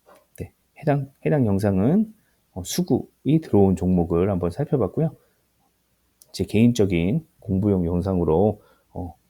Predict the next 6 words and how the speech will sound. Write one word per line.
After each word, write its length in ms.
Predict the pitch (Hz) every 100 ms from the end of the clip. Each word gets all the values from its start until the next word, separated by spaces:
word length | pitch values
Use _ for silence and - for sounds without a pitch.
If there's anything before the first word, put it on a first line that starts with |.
| -
종목을 680 | - 98 92 90 95 185 -
추천드리는, 800 | 185 185 175 127 104 104 185 190 _ _ _ _ _ _ _ _ _ _ 117
어, 240 | 95 - -
의도의 360 | 95 95 90
영상은 380 | 82 82 90 131
아닙니다. 440 | 95 85 76 92